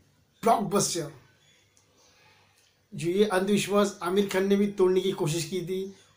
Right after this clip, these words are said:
उन्होंने अपनी film Mela, जो दो हज़ार की पहली film release थी, तो उन्होंने सोचा, "मैं ये अंधविश्वास तोड़ डालूं।" तो उन्होंने अपनी फिल्म मेला, जो seventh day यानी कि seventh of January two thousand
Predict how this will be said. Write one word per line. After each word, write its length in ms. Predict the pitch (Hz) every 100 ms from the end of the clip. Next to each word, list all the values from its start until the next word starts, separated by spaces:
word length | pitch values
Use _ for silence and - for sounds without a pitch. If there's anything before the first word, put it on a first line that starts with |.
| -
उन्होंने 260 | 165 190
अपनी 360 | 190 190 196 196
film 400 | - 190 190 160
Mela, 360 | 165 180 190 202 202 - _ _ _ 170
जो 80 | 165
दो 300 | 131 185 214
हज़ार 240 | 202 208 214
की 140 | 214
पहली 520 | 208 - - 190 214
film 420 | 208 202 202 208 -
release 380 | 175 175 185 -
थी, 240 | 165 147 147 _ _ _ _ _ _ _ _ _ _
तो 80 | 175
उन्होंने 240 | 170 185 190
सोचा, 360 | 180 190 196
"मैं 140 | 185 190
ये 180 | 190
अंधविश्वास 760 | 190 185 180 - 190 196 - -
तोड़ 160 | 202 196
डालूं।" 280 | 180 151 139 135 _ _ _
तो 80 | 175
उन्होंने 260 | 165 180 190
अपनी 240 | 165 185
फिल्म 320 | - 185 180
मेला, 420 | 170 170 185 190 190 - _ _ 160
जो 100 | 160
seventh 680 | - - - 185 202 240
day 140 | 208 175
यानी 300 | 165 165 170
कि 100 | 175
seventh 540 | 147 - 180 214 208
of 160 | 214 165
January 400 | 147 170 180 185 175 - 208
two 100 | 220
thousand 360 | 196 180 185